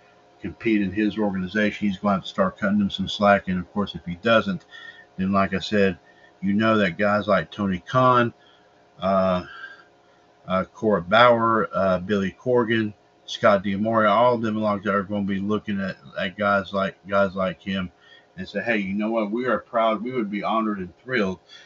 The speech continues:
to have the son of, of a true blue wrestling pioneer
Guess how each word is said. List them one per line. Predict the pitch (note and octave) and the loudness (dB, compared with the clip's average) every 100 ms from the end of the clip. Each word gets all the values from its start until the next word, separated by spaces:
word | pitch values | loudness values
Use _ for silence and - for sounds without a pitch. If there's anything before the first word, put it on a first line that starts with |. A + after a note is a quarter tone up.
| _ - | _ -6
to | G2 | 0
have | G#2+ F2+ | 0 0
the | |
son | F#2+ - A2+ G#2 G2+ - _ _ - - - _ _ - _ - | -8 -2 0 0 -2 -6 _ _ -20 -20 -20 _ _ -20 _ -4
of, | G#2 F#2+ _ _ _ _ - | -2 -4 _ _ _ _ -8
of | F#2+ | -6
a | F#2+ | -4
true | - - C3 B2+ A2+ | -6 -4 -2 -2 -4
blue | G2+ A#2 A#2 A2 - - - _ G#2 | -4 0 0 0 -4 -18 -20 _ 2
wrestling | A2+ A2+ A#2+ G#2+ | 2 4 -2 -2
pioneer | - A#2+ G#2 G#2 A2+ G#2 F2 | 4 6 6 4 2 2 0